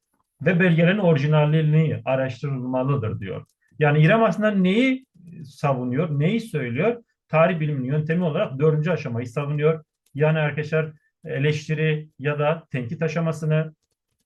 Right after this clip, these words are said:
Tuna ne demiş? Tuna da demiş ki araştırmacı tarihçiler olayları gözlemleyerek kayıt altına almalıdır. Tarihte deney ve gözlem yoktu. Dolayısıyla arkadaşlar doğru cevabımız Tuna'dır. Tuna yanlış söylemiştir. Bu bağlamda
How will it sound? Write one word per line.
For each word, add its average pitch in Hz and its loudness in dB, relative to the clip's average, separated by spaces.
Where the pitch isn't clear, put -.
Tuna 214 0
ne 233 0
demiş? 170 0
Tuna 220 -2
da 247 -2
demiş 226 -2
ki 170 -2
araştırmacı 180 -2
tarihçiler 151 0
olayları 151 4
gözlemleyerek 139 -2
kayıt 147 -4
altına 117 -6
almalıdır. 147 -4
Tarihte 120 0
deney 170 0
ve 170 -4
gözlem 170 -2
yoktu. 151 -4
Dolayısıyla 127 0
arkadaşlar 123 0
doğru 135 -4
cevabımız 131 -2
Tuna'dır. 151 0
Tuna 131 -4
yanlış 131 -2
söylemiştir. 165 -4
Bu 170 -2
bağlamda 127 0